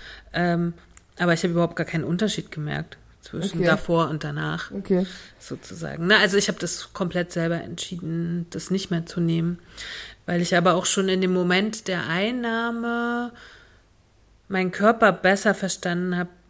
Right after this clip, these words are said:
Speaker 1: als die Ärzte damals oder
Speaker 2: Mhm.
Speaker 1: Ärztinnen, ne?
Speaker 2: Mhm.
Speaker 1: Die, die ja mir anscheinend eine, eine Depression, äh, verabreicht haben.
Speaker 2: <laughs>
Speaker 1: Ähm, ich aber damals schon wusste, dass das keine Depression ist.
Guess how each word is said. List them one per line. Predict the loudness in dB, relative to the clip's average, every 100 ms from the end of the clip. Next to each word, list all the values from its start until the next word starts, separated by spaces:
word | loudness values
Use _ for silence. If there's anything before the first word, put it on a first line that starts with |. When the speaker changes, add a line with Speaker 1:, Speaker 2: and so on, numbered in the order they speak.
| -8
Speaker 1:
als | -6 -4 -6
die | -4 -2
Ärzte | -2 -4 -6 -8 -8
damals | -8 -10 -12 -12 -8 -2
oder | 0
Speaker 2:
Mhm. |
Speaker 1:
Ärztinnen, | 0 0 0 -2 -4 -4 -4 -6 -8 -16 _
ne? | -2 0 0
Speaker 2:
Mhm. |
Speaker 1:
Die, | 0 -2 -4
die | -2 4
ja | 6 6 2 -8 -16 -8
mir | 0 4 4
anscheinend | 2 0 -2 -2
eine, | -4 -4 -2 -4
eine | -4 -6
Depression, | -6 -10 -10 -2 0 0 -2 -4 -8 -20 _ -20 _ -20 -8
äh, | -4 -4
verabreicht | -4 -6 -4 -2 0 0 -4 2
haben. | 4 4 4 6
Speaker 2:
<laughs> | 4 6 4 2 0
Speaker 1:
Ähm, | 0 0 -2
ich | -4 -4
aber | -4
damals | -2 -2 -4 -6
schon | -10
wusste, | -10 -12 -12
dass | -12 -12 -12
das | -12 -12 -16
keine | -8 -8
Depression | -6 -8 -6 -6 -6 -6 -4
ist. | -4 -6